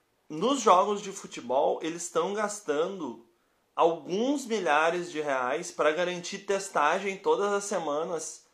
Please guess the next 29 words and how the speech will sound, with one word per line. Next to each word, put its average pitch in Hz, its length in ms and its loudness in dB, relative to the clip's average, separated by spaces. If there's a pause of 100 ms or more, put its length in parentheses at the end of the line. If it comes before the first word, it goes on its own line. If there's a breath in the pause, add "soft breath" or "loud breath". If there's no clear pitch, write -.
(420 soft breath)
ahn, 143 760 0 (540 soft breath)
dos 190 200 -4
jogadores, 180 760 6
das 156 240 2
equipes, 165 520 -8
das 147 160 -2
comissões 156 480 -6
técnicas 165 680 -6
e - 40 -20
tudo 160 200 -12
mais. 156 360 -2
E 156 40 -2
eu 156 80 -2
pergunto, 165 420 -8 (100)
pra 160 160 0
quê, 170 480 -6 (380)
né? 117 360 -6 (460 soft breath)
Quando 147 180 -2
a 156 60 4
gente 160 240 -6
tem 160 180 -2
profissionais 175 760 0
da 208 120 0
saúde 165 840 -2 (340 soft breath)
que 170 80 -8
não 190 180 0
têm 196 320 0
essa 214 220 0
oportunidade 127 920 -4